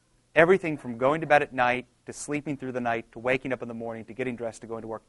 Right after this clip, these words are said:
everything. Um, and that, for some, takes a, a tremendous reorientation of your lives. And one thing, one, we've talked about Lent, 'cause Lent is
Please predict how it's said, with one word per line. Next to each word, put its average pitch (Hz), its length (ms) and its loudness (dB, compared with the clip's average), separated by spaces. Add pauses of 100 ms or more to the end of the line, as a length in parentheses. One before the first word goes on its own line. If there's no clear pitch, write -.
(120)
everything. 117 560 -2 (880)
Um, 120 420 8 (1000)
and 170 180 6
that, 214 220 6
for 170 100 -2
some, 214 380 6
takes 147 260 -2
a, 127 80 -6 (220)
a - 80 -14
tremendous 151 760 6
reorientation 147 960 4
of 113 80 -4
your 113 120 -8
lives. 127 360 0
And 135 160 -4
one 180 120 2
thing, 175 240 -4 (340)
one, 165 220 2
we've 147 140 0
talked 156 260 6
about 127 220 6
Lent, 139 340 4
'cause 110 140 -8
Lent 147 260 4
is 117 260 0